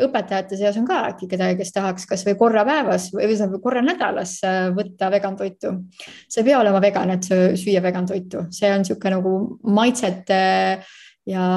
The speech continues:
toitude osas ka, ma arvan, huvitav avastamine, et mis need veganid siis söövad. Teiseks, äh, alati saab lähtuda ka sellest, et, äh, Euroopa Liidul ja Eesti on ju võtnud omaks ka Euroopa Liidu need suundumused,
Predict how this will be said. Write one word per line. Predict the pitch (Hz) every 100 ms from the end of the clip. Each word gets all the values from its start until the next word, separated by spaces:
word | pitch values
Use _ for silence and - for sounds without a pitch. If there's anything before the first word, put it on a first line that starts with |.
| 185
toitude | 202 233 226 202
osas | 208 202
ka, | 247 208 180 - - _ 196
ma | 185
arvan, | 185 185 185 180
huvitav | 208 185 190 196
avastamine, | 185 180 185 185 185 180 -
et | 196 190
mis | 196
need | 180
veganid | 226 202 180 -
siis | - 208
söövad. | - - 180 - - - - - - _
Teiseks, | 269 302 226 - - 202
äh, | 202
alati | 226 294 247 202
saab | 196
lähtuda | 233 269 214 196
ka | 190
sellest, | 233 240 214 - 190
et, | 185 -
äh, | 185 185 185 185 185 185 _ _ _ _
Euroopa | 202 190 190 190 190 190 202 226 277 285 214
Liidul | 254 262 190 190
ja | 190
Eesti | 214 254 254 - 185 185 190
on | 190 196
ju | 202
võtnud | 214 208 208
omaks | 226 202 -
ka | - 196
Euroopa | 208 208 202
Liidu | 202 190
need | 185
suundumused, | 254 226 185 185 190